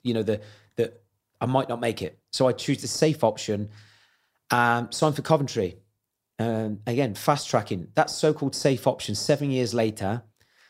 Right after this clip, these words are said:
uh, I failed and got released by Gary McAllister, another fantastic ex-Scotland international captain, achieved so much in the game. At the age of nineteen slash twenty, I can't remember the exact, I get told I'm not good enough. So that safe option,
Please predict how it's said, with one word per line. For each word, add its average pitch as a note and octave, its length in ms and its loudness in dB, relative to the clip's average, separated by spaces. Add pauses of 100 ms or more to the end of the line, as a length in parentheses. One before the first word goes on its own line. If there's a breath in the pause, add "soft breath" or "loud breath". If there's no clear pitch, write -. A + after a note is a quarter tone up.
(300 soft breath)
uh, G#2+ 160 0
I A#2+ 80 2
failed G#2+ 720 0 (160)
and G#2 480 -2
got - 180 0
released A#2+ 380 0
by G#2+ 120 0
Gary C3 300 4
McAllister, B2 440 -2
another A#2 200 -2
fantastic - 680 -2
ex-Scotland A#2 500 0
international G2+ 440 -2
captain, A2+ 640 0
achieved - 240 -2
so C3 100 2
much A2+ 160 -6
in G#2 60 0
the F#2+ 60 -2
game. G2+ 320 0 (600 soft breath)
At - 120 -8
the B2+ 60 2
age C3 140 2
of A#2+ 60 -4 (120)
nineteen C3 560 2 (140)
slash - 240 0
twenty, G#2+ 260 0
I - 20 -2
can't B2 160 0
remember A2+ 220 -2
the - 180 -6
exact, G#2 480 0 (540 soft breath)
I G#2+ 40 0
get A2 120 -2
told A#2+ 160 2
I'm G#2+ 80 0
not A2 140 -2
good G#2+ 140 2
enough. F#2 340 -4 (340)
So - 160 0
that - 80 -2
safe D3 400 2
option, A#2+ 540 0